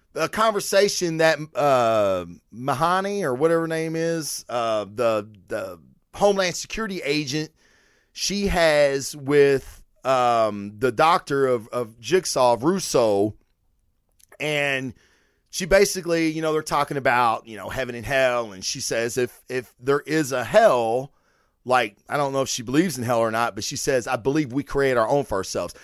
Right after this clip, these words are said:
because Punisher, Billy, and Castle are all living in their own hell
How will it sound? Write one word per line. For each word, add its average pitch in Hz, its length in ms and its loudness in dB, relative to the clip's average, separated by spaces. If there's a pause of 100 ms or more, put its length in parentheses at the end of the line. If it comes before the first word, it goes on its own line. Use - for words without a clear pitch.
(180)
because - 280 0
Punisher, 196 520 4
Billy, 165 500 4
and 160 320 -2
Castle 156 640 -2
are 123 160 -2 (100)
all 147 400 4
living 147 300 -2
in 131 240 -4
their 127 240 -2
own 127 260 -2
hell 120 500 0